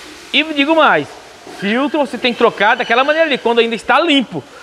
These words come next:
Você não pode esperar entupetar todo de sujeira, entupir e, e, e, não. Deu a quilometragem de troca, manda trocar. Eu já falei isso em outros vídeos. Eu aconselho a troca de filtro de combustível, esse que vocês acabaram de ver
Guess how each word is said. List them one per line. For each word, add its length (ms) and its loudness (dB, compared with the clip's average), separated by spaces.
Você 200 -6
não 80 -6
pode 200 0
esperar 480 0
entupetar 760 -2
todo 160 0
de 60 -8
sujeira, 440 0
entupir 500 -2
e, 1000 -2
e, 20 -10
e, 40 -8
não. 280 2
Deu 200 0
a 40 2
quilometragem 640 0
de 100 -6
troca, 460 0
manda 200 0
trocar. 400 0
Eu 80 0
já 140 0
falei 200 2
isso 100 2
em 20 2
outros 180 -4
vídeos. 480 0
Eu 280 6
aconselho 420 2
a 60 0
troca 500 2
de 380 -4
filtro 220 -2
de 80 -4
combustível, 880 2
esse 280 2
que 20 -16
vocês 100 -4
acabaram 480 2
de 80 -4
ver 280 2